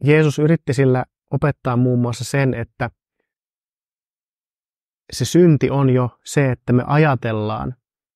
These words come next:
asioista sillä tavalla, kun ei olisi hyvä ajatella. Synti on meissä siis niin syvällä.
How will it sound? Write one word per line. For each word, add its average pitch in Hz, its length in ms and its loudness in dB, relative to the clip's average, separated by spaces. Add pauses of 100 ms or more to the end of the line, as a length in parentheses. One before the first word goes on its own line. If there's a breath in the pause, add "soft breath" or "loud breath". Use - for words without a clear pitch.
(120)
asioista 110 600 0
sillä 113 280 2
tavalla, 104 400 -4
kun 107 240 -4 (120)
ei 117 340 2
olisi 123 300 0
hyvä 139 240 2
ajatella. 143 500 -4 (1080)
Synti 131 340 2
on 117 60 2
meissä 117 300 -2
siis 117 240 -4
niin 120 140 0
syvällä. 107 460 -4